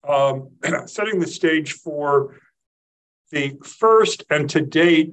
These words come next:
only serious cross-species analysis of sex-biased gene expression.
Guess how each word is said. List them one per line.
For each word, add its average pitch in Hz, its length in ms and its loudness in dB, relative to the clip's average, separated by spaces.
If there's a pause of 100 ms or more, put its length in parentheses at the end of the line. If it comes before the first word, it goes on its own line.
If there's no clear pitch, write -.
only 170 440 4
serious 170 800 2 (280)
cross-species 165 960 -4
analysis 135 920 0 (340)
of 139 400 2 (120)
sex-biased - 800 -2
gene 135 200 -10
expression. 101 640 -18